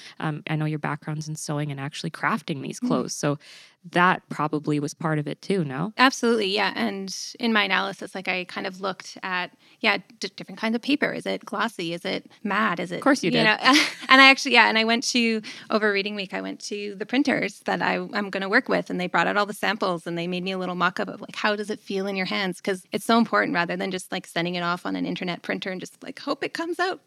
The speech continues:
Speaker 2: okay. <laughs> Just wanted kind of, yeah, that control over what the experience will be like.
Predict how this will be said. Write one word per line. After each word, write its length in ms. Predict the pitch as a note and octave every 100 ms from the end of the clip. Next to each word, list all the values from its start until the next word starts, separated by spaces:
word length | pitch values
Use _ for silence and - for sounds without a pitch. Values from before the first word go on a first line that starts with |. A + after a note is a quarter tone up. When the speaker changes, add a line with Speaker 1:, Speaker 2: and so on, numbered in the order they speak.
| -
Speaker 2:
okay. 380 | C4+ C#4+ C#4+ C#4+
<laughs> 960 | D#4 E4+ - - - - - - - -
Just 140 | -
wanted 280 | G3+ F#3+ F3+
kind 160 | - F3+
of, 120 | -
yeah, 160 | - -
that 180 | -
control 360 | F3+ A3 F#3+ F#3
over 360 | F#3+ F#3 F#3 F#3
what 100 | F#3+
the 80 | F#3+
experience 520 | F#3 - - F#3+ F3+
will 80 | -
be 160 | F3+ F#3
like. 220 | -